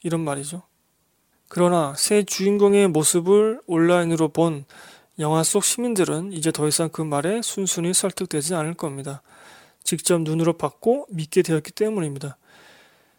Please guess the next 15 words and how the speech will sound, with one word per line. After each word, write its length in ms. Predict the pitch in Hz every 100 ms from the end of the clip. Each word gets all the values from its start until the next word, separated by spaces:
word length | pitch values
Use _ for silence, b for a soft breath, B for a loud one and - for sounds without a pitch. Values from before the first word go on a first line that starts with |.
| b _
급격하게 600 | - 160 202 196 208 196
변하지 340 | 180 170 175 175
않더라도 580 | 156 185 180 151 151 - _ _ -
하나둘 640 | - 196 180 180 214 226 -
자신만의 500 | 151 175 165 160 160
특별하고 680 | - - 220 202 202 220 220
특이하고 640 | - - 226 202 185 196 208
이상한 500 | 185 160 170 170 170
시선으로 640 | 170 196 190 170 147 165 - b b b _
이 120 | 165
세상에 640 | 156 196 185 175 160 190 202
의문을 420 | 185 170 170 175 175
던지는 460 | 156 151 156 165
자들이 320 | 160 143 165
나타나고 640 | 160 143 175 139 165 175